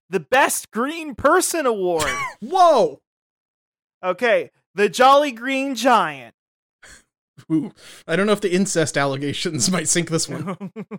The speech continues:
Speaker 1: Oh, no. Shrek.
Speaker 2: Oh, wait. Mike Myers has, uh, put on some green face paint and is waving around in the audience again.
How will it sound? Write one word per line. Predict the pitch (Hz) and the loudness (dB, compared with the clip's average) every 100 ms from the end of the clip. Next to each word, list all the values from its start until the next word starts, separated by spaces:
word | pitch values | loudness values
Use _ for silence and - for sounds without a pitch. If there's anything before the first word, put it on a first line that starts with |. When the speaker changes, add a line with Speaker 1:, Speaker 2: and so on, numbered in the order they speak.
| 233 190 | -16 -12
Speaker 1:
Oh, | 175 170 | -8 -8
no. | 147 160 156 135 _ _ _ | -6 -4 -4 -6 _ _ _
Shrek. | - - 277 285 240 160 - - - _ _ _ _ _ _ _ | -10 -6 2 4 4 2 -8 -20 -20 _ _ _ _ _ _ _
Speaker 2:
Oh, | 175 202 220 | 4 4 4
wait. | 208 208 214 _ _ _ _ | 2 2 2 _ _ _ _
Mike | 170 196 202 | 0 0 2
Myers | 214 220 220 - | 2 4 2 2
has, | 180 175 175 | 2 2 2
uh, | 165 113 - | -2 -2 -2
put | - 202 | 2 4
on | 226 | 4
some | 214 196 | 0 -4
green | 160 170 233 | -2 0 0
face | 240 233 233 | 0 -2 -2
paint | - 180 | -2 -2
and | 165 | -2
is | 160 | -4
waving | 143 170 190 196 | 0 2 2 0
around | 196 196 | -2 -2
in | 190 | -2
the | 185 | 0
audience | 180 170 156 156 | 0 0 -2 -6
again. | 147 147 | -8 -10